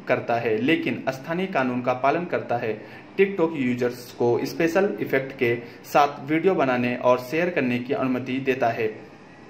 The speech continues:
यह भारत में काफ़ी पॉपुलर हो गया है, मगर कुछ राजनेता ने इस ऐप की आलोचना की है और उसका कहना है कि इनका कंटेंट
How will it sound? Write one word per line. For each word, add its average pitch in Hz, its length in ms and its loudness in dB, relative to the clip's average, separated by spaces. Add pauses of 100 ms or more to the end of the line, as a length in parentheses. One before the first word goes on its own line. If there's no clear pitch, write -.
(640)
यह 160 120 6
भारत 139 380 0
में 143 160 0
काफ़ी 143 240 2
पॉपुलर 139 480 2 (300)
हो 147 120 12
गया 120 180 6
है, 117 140 2 (260)
मगर 147 220 4
कुछ 202 280 2
राजनेता 131 500 4
ने 120 220 -2 (260)
इस 160 180 4 (100)
ऐप 131 240 0
की 165 60 -2
आलोचना 131 440 0
की 135 200 -4
है 120 220 -6 (200)
और 131 140 8 (140)
उसका 160 200 0
कहना 160 300 0
है 151 200 -2
कि 117 240 -6 (340)
इनका 143 300 4
कंटेंट 127 500 0